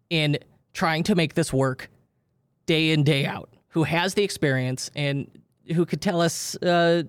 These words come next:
in depth more of, of what's going on. I wanna know, know what's happening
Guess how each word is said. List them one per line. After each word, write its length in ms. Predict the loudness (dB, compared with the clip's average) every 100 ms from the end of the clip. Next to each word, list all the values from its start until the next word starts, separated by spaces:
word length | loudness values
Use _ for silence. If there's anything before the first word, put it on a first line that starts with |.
| -6
in 180 | -6 -2
depth 300 | -2 -2 -10 _ _ _ _
more 420 | -12 0 2 4
of, 160 | 2 -2 -6
of 140 | -2
what's 200 | 0 0
going 200 | 2 2
on. 220 | 2 0 0
I 80 |
wanna 260 | 0 2 2
know, 380 | 2 2 2 0 -6 _ _
know 100 | -4
what's 200 | 0 0
happening 540 | 0 -2 0 0 0